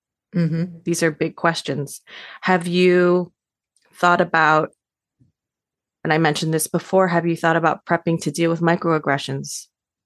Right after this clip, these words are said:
Speaker 2: and boundaries?
Speaker 1: Give an example of microaggressions. We have talked about it on this show, but yeah, give an example so that for
Speaker 2: Something
Speaker 1: people,
Speaker 2: that
Speaker 1: new
Speaker 2: I get.
Speaker 1: listeners.
Speaker 2: My, me personally, I'm an Asian female. Sometimes I get, "Oh, you speak English so well."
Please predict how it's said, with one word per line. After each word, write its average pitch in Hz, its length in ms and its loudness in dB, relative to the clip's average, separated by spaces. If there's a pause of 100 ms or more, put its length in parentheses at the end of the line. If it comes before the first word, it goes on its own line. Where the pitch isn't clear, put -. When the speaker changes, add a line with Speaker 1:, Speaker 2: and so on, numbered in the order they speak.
(120)
Speaker 2:
and 165 160 0
boundaries? 165 800 0
Speaker 1:
Give 247 140 2
an 262 80 4
example 165 560 0
of 139 120 -6
microaggressions. 143 960 -4 (120)
We 180 140 2
have 151 120 0
talked 190 300 0
about 147 240 2
it 151 140 -2
on 156 140 -4
this 151 140 -2
show, 160 220 2
but 165 200 -2
yeah, 170 100 4
give 220 220 0
an 180 100 -2
example 156 520 -2
so 147 280 -4 (400)
that 156 180 0
for 170 100 2
Speaker 2:
Something 220 180 4
Speaker 1:
people, 220 160 4
Speaker 2:
that 202 80 4
Speaker 1:
new 190 60 6
Speaker 2:
I 196 120 4
get. - 240 2
Speaker 1:
listeners. - 200 -18 (440)
Speaker 2:
My, 180 140 4
me 208 220 4
personally, 180 400 0
I'm 143 160 0
an 147 80 0
Asian 147 320 2
female. 131 500 0 (280)
Sometimes 175 480 2
I 160 80 2
get, - 420 -2 (760)
"Oh, 196 120 2
you 170 160 0
speak - 360 -4
English 226 320 2
so 170 200 -2
well." 202 400 -2